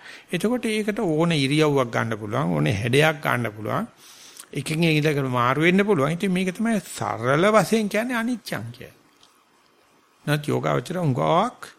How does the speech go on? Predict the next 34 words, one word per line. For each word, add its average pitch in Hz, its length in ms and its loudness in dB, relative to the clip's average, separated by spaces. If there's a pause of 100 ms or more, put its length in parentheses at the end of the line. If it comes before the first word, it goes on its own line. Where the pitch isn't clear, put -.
(460)
අර 135 240 -6
නිත්‍ය 131 420 0
සංඥාවේ 147 560 2
ඉන්න 117 160 0
නිසා 123 520 0 (560)
ඒකට 143 340 -2
බය 123 280 2
වෙනවා. 139 460 -2 (840)
කොහොමද 156 440 0
මේ 175 220 2
ආස්වාද 151 420 0
ප්‍රසවාසයේ 156 540 -2
තිබිච්ච 151 420 -6
එක 143 160 -4 (560)
ආස්වාද 143 400 0
ප්‍රසවාසයේ 139 500 -2
වෙන් 127 240 0
වෙච්ච 160 220 -2
එක 151 120 -6
සම 135 320 -2
වෙන්නේ? 104 420 -2 (580)
එහෙනම් 151 380 0
ආනාපානෙන් 151 680 2
ආපු 151 240 0
එක්කනයි 151 420 -2
පිම්බීම 139 380 -2
හැකිලෙන් 151 420 -2
ආපු 151 200 0
එක්කන 156 280 -2
දෙන්නම 143 400 2
එක 131 240 0
තැනට 160 300 0
එන්නේ 139 240 0
කොහොමද? 107 400 -6